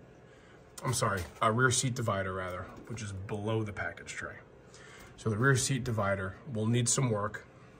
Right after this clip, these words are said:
but I can always put another top layer of tin on the inside of that, you know? And this all gets sandwiched together like this, holding the trunk floor in between. So that's step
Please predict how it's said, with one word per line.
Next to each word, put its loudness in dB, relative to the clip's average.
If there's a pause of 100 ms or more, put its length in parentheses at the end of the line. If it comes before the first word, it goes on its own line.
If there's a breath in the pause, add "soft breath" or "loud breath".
(880)
but 0
I 6
can 2
always 4
put 0
another 0
top 0
layer 2
of -8
tin -2
on -2
the -6
inside -6
of -6
that, -4
you -10
know? -6 (880 soft breath)
And -4 (340)
this 6
all 8
gets 0 (160)
sandwiched 6
together 6
like -4
this, 4 (240)
holding 4
the -4 (420)
trunk 4
floor 0 (100)
in -4
between. -8 (2250 loud breath)
So 2
that's 12
step 8